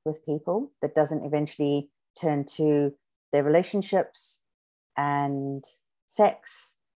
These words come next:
and, um, like, what's going wrong in their relationship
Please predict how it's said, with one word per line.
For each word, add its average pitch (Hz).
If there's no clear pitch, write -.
and, 139
um, 131
like, -
what's 143
going 135
wrong 165
in 202
their 196
relationship 196